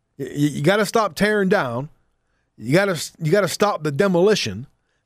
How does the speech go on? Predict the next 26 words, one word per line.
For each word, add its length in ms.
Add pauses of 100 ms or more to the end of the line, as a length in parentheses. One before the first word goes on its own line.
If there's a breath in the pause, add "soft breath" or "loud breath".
(160)
and 120
you 60
gotta 160
start 320
building. 320 (1120)
Orioles 500
have, 540 (320)
uh, 160
they 120
have 180
a 80
couple 500 (1500)
building 440
bl-, 180 (140)
blocks 440
in 220
place 320
for, 220
for 180
their 160
foundation. 640
Pirates 380
are 40
the 80
same 300
way. 240